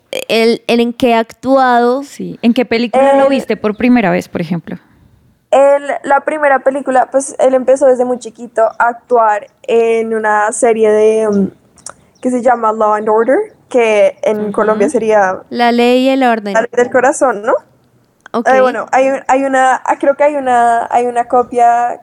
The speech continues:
Speaker 3: colombiana que es como alguna, o bueno, más o menos que tratan de replicar como la serie original, pero él empezó a salir, él ha salido como en tres películas que ya han sido nominadas para un Oscar.
Speaker 1: Sí.
Speaker 3: Entonces, eso ha sido como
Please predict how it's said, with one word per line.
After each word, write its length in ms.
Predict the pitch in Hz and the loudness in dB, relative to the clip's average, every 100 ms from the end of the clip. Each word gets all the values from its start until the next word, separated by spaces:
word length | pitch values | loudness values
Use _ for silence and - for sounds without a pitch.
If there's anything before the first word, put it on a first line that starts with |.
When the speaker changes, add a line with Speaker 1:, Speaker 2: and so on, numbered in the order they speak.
| _ | _
Speaker 3:
colombiana 640 | 262 247 254 233 214 196 | -2 -2 2 2 2 -2
que 120 | 214 214 | -4 -4
es 100 | 214 | -2
como 320 | 214 202 202 | -2 0 0
alguna, 680 | - 214 208 196 190 185 - | 0 -2 -4 -2 -2 -4 -2
o 80 | 240 | 0
bueno, 280 | 247 180 - | 0 -2 -6
más 160 | 214 220 | -6 -4
o 40 | |
menos 300 | 214 214 208 | -4 -4 -2
que 260 | - 220 220 | 0 2 2
tratan 340 | 220 208 196 | 0 -2 0
de 80 | 196 | 0
replicar 500 | 196 196 208 196 180 | 0 -2 -4 -2 -2
como 320 | - 180 202 - | -6 -10 -10 -6
la 120 | 202 | -4
serie 200 | 214 196 | -2 -2
original, 440 | 185 196 208 214 311 - _ _ _ _ _ _ | -4 -8 -4 -2 -4 -10 _ _ _ _ _ _
pero 560 | - 254 262 254 254 - - | 0 2 2 0 -4 -6 -4
él 160 | 247 | -2
empezó 880 | 247 240 254 269 240 220 214 208 - _ _ | -2 0 0 2 2 2 0 -2 -6 _ _
a 280 | 233 233 233 | 0 2 0
salir, 440 | 233 247 247 233 226 - - | 0 -2 -2 -2 -4 -4 -4
él 140 | 247 | 0
ha 80 | 240 | 2
salido 380 | - 247 254 247 | 0 0 0 0
como 160 | 254 | -2
en 100 | 262 | -2
tres 240 | 269 247 240 | 0 0 0
películas 480 | - 233 - - - | -4 -4 -6 -6 -6
que 140 | 226 | -2
ya 100 | 233 | -2
han 80 | 226 | 0
sido 200 | 220 208 | 0 0
nominadas 500 | 208 214 220 202 - | 0 0 0 0 -2
para 180 | 202 208 | -4 0
un 80 | |
Oscar. 420 | 208 196 - - - _ _ _ - | 0 -2 -2 -4 -4 _ _ _ -20
Speaker 1:
Sí. 280 | - 208 175 | -12 -8 -2
Speaker 3:
Entonces, 960 | 226 - 220 220 220 214 202 202 - - | -2 0 0 0 0 0 2 0 -6 -6
eso 200 | - 220 214 | -2 0 0
ha 40 | |
sido 320 | 214 214 208 | 0 2 2
como 600 | 202 208 202 214 214 - | 0 -2 0 2 0 -4